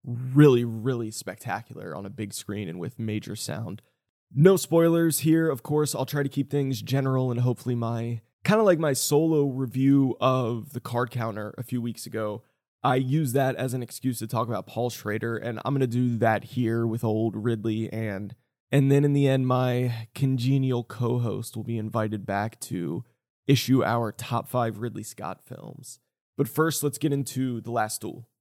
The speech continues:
This is a one hundred million dollar movie, all of which is on screen completely. It's two and a half hours long, but never boring or slow, and it is about some very tricky subject material.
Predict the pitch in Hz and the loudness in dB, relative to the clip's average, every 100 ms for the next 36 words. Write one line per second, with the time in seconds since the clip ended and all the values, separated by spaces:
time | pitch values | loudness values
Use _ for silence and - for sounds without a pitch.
0 | _ _ _ _ - 170 180 156 160 156 | _ _ _ _ 8 8 6 4 6 8
1 | 156 139 139 123 - 170 165 143 143 151 | 6 4 2 0 0 0 2 2 2 0
2 | 147 143 143 131 127 131 143 147 135 143 | 0 0 0 2 2 4 2 4 6 6
3 | 147 139 143 139 127 123 - 127 123 127 | 6 6 4 4 4 -2 -4 -2 -2 -2
4 | 120 127 _ - 120 - 135 120 123 123 | -4 -8 _ -6 -4 -4 -6 -4 -2 -2
5 | 123 135 - - 165 147 143 139 143 131 | 0 0 0 2 4 4 2 2 2 0
6 | 123 117 123 127 113 123 113 127 127 127 | -4 -4 -4 -4 -4 -4 -4 -4 -2 -4
7 | 117 113 110 117 117 120 - 123 113 - | -4 -8 -8 -8 -6 -8 -8 -8 -6 -6
8 | 117 110 110 113 _ _ _ - 143 143 | -4 -4 -4 -6 _ _ _ -4 -2 0
9 | 143 139 143 143 147 123 127 131 120 - | -4 -4 -6 -4 -4 -4 -4 -4 -4 -6
10 | 135 117 117 120 120 117 120 117 120 117 | -10 -8 -8 -6 -8 -8 -10 -6 -4 -4
11 | 117 131 127 85 104 - 90 85 64 | -2 -2 -2 -10 -14 -12 -10 -10 -12